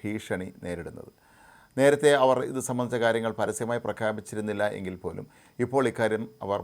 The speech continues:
പരസ്യമായി, ആ, വ്യക്തമാക്കുകയും ഇതിനു വേണ്ടിയുള്ള തയ്യാറെടുപ്പുകൾ ആരംഭിച്ചതായി അറിയിക്കുകയും ചെയ്തിട്ടുണ്ട്. ജനങ്ങളെല്ലാവരും തന്നെ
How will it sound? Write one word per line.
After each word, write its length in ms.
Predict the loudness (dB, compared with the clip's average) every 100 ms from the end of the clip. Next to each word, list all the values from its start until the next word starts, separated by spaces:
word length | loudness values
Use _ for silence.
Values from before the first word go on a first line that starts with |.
| -4
പരസ്യമായി, 460 | -4 -2 0 0 -4 _ -6
ആ, 40 | -2 -2 -4
വ്യക്തമാക്കുകയും 680 | -6 -2 0 0 0 -4 -4 -12 -14 0
ഇതിനു 180 | 0 2
വേണ്ടിയുള്ള 360 | 2 2 2 2 4
തയ്യാറെടുപ്പുകൾ 680 | 6 6 6 0 -2 -2 -2
ആരംഭിച്ചതായി 840 | -2 -2 0 -4 -4 0 0 -2 -10
അറിയിക്കുകയും 460 | -6 -4 -4 -6 -8
ചെയ്തിട്ടുണ്ട്. 400 | -8 -12 -10 -8
ജനങ്ങളെല്ലാവരും 640 | -6 -2 0 2 0 0
തന്നെ 220 | -4 -6